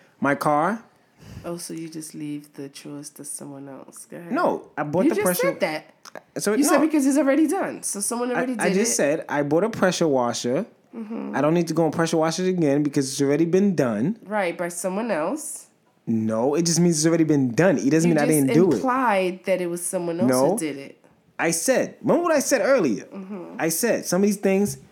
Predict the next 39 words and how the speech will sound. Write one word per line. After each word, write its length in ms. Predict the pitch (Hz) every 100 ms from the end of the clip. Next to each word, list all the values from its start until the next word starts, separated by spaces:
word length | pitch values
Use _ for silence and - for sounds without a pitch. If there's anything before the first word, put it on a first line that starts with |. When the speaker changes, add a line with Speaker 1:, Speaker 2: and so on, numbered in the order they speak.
| _ _ - - _ 147
Speaker 1:
it's 100 | 175
not 240 | 180 -
time 200 | 185 180
for 120 | 175
it 80 | 160
to 60 | 160
be 140 | 151
done. 500 | 127 156 196 85 71 - _ _
So 140 | - 151
there's 100 | 156
no 100 | 175
reason 160 | 160
for 60 | 151
me 100 | 156
going 180 | 139 131
to 80 | 175
do 80 | 143
it, 20 |
like 180 | 107 101
laundry. 560 | 147 208 160 98 76 - _ _ _ -
It's 100 | 143
not 300 | 170 143 101
laundry 380 | 156 247 202 175
time 320 | - 139 127
yet 140 | 135
because 220 | 135 139 135
I 80 | 127
still 280 | - 170
have 200 | 160 151
a 40 | 135
lot 220 | 139 123
more 140 | 139
to 60 | 143
wear. 420 | 160 240 123 - - - - -
Why 320 | 120 156 208 202
should 200 | - 190
I 80 |
pressure 360 | 170 - 247 190
wash? 320 | 151 147 160